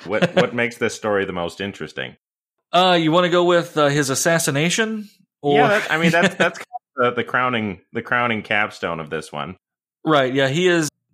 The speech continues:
Speaker 2: He eventually gets enough enemies that he is assassinated on a boat while Navy officers are watching. So I'll read some of the account here. He is on a boat,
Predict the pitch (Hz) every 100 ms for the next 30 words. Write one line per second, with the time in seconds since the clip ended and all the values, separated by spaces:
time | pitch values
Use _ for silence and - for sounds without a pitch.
0 | _ - 147 165 139 185 240 214 196 175
1 | 170 147 - 127 151 160 151 151 143 151
2 | 135 113 113 113 117 117 131 131 127 127
3 | - 127 - 143 151 147 120 110 110 113
4 | 113 _ - - - - - - 139 135
5 | 113 123 117 131 - - _ _ _ _
6 | 135 135 135 135 156 156 147 143 139 -
7 | 143 - 135 123 131 135 - 156 _ _
8 | _ _ _ - 170 190 226 185 190 175
9 | 165 139 143 131 110 107 - _ _ _
10 | _ 120 165 180 160 180 185 175 131 123
11 | 127 139